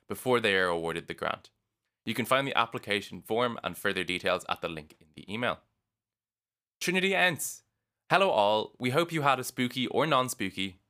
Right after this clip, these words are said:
everything scary enough as it is, Halloween. And if you're a Hall student, enjoyed your free pumpkins courtesy of Trinity Ents.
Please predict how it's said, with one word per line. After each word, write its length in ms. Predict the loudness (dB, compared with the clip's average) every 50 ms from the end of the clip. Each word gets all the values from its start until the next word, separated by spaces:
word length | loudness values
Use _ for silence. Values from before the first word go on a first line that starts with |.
| _ _ 0
everything 380 | 0 0 0 -2 -2 -2 -4
scary 320 | 0 2 2 4 4 4 2
enough 160 | 0 2 2
as 140 | 2 0 2
it 60 | 2
is, 300 | 2 2 0 0 -4 -12 _ _ _ _ _ _
Halloween. 440 | 0 2 2 2 -2 -4 -8 -10 -14 -18 _ _ _ _ _ _
And 100 | 2 4
if 160 | 4 0 -2
you're 120 | -2 -2 -2
a 20 |
Hall 260 | 0 2 2 2 2
student, 460 | 0 -2 -2 -4 -4 -4 -4 -8 -8 -14 _ _
enjoyed 320 | -6 -4 0 0 0 2 0
your 80 | -2
free 260 | -4 -4 -4 -4 -4 -4
pumpkins 540 | -2 -4 -4 -4 -4 -4 -6 -6 -6 -6
courtesy 360 | -4 -4 -4 -4 -4 -8 -8 -10
of 80 | -10
Trinity 360 | -12 -14 -14 -12 -12 -12 -10
Ents. 340 | -10 -10 -12 -12 -20 -20 -20